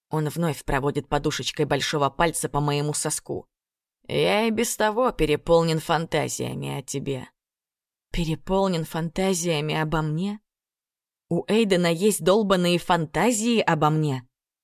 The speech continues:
«Ты собираешься сказать мне, что тебя пугает, отмороженное?»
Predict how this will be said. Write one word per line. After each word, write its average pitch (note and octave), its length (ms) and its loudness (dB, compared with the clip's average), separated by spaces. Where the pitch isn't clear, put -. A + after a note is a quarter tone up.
«Ты C#3 120 2
собираешься E3 720 2
сказать D3 540 0
мне, D#3 240 0
что D3 240 -2
тебя D3+ 260 0
пугает, D3 560 -2
отмороженное?» C3 840 0